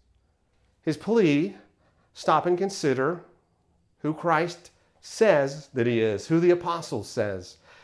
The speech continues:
said that he is." So we're gonna look at some things here, four specific promises in Christ where he was showing the people that he is Messiah.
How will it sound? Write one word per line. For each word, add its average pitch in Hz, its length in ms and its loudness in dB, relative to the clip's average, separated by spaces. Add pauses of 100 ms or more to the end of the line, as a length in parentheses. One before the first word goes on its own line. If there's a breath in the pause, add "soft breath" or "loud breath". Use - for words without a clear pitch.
(140 soft breath)
said 135 340 4
that 120 100 2
he 113 160 2
is." 101 220 -2 (160 loud breath)
So 196 240 10
we're 170 180 8
gonna 220 140 8
look 170 200 6
at 170 140 4
some 190 220 0
things 151 420 4
here, 151 320 0 (220 loud breath)
four 185 280 4
specific 208 720 -4
promises 139 840 0
in 151 260 0
Christ 127 840 -2 (840)
where 110 160 -2
he 123 160 -2
was 196 180 2
showing 196 340 4
the 196 80 0
people 185 640 -4 (360)
that 127 140 -12
he 123 220 0
is 127 160 0
Messiah. 131 640 -4